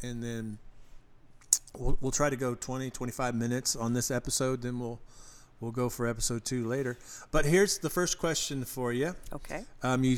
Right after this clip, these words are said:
Speaker 1: you seldom hear of people teaching on the subject of dreams. Why do you think there is not more teaching on dreams in Christianity or in churches?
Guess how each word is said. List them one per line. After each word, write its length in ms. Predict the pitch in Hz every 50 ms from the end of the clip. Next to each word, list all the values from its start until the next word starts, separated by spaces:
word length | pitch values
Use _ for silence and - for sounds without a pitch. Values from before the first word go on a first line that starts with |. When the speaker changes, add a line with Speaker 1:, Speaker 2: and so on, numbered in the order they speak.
| 117 -
Speaker 1:
you 160 | - 147 139 131
seldom 400 | - - 175 175 185 180 160 139
hear 260 | 143 151 151 151 147
of 220 | - 131 123 -
people 400 | - 147 147 143 - 135 127 - - -
teaching 480 | - - 156 151 147 - - 139 131 127
on 100 | 120 120
the 80 | 117
subject 480 | - - 135 123 120 120 117 110 - -
of 160 | 117 107 107
dreams. 400 | 104 120 120 120 117 113 113 107
Why 180 | 107 117 123 135
do 80 | 151
you 80 | 151 139
think 280 | - - 139 139 131 -
there 160 | 131 127 123
is 100 | 117 113
not 220 | 120 120 127 123
more 140 | 123 123 123
teaching 400 | - - 135 131 123 - 131 123
on 160 | 117 117 117
dreams 320 | 107 120 117 117 113 104 117
in 80 | 113
Christianity 720 | 110 - 127 113 - - 131 117 113 117 110 - 123 110
or 120 | 110 110 107
in 80 | 104
churches? 540 | - - 123 110 - - 95 92 - -